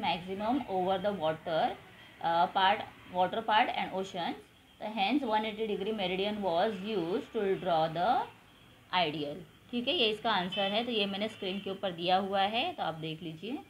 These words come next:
उसके बाद next आप देखोगे यहाँ पर दिया है question number five, using an atlas। तो atlas मतलब क्या होता है? जिसमें पूरे maps होते हैं। तो ये यूज़ करके हमें बताना है, tell the which of the following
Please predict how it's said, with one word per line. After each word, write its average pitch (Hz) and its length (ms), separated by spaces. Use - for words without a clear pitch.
उसके 214 280
बाद 254 480
next 202 340
आप 226 120
देखोगे 214 440
यहाँ 208 280
पर 214 120
दिया 220 200
है 233 80
question 202 360
number 196 240
five, 214 480
using 214 400
an 214 380
atlas। 170 440
तो - 180
atlas 202 300
मतलब 226 280
क्या 240 140
होता 226 180
है? 240 60
जिसमें 208 380
पूरे 220 160
maps 185 420
होते 180 300
हैं। 147 240
तो 202 120
ये 226 160
यूज़ 226 340
करके 214 280
हमें 196 300
बताना 185 340
है, 226 220
tell 226 260
the 247 160
which 220 220
of 202 220
the 226 100
following 196 460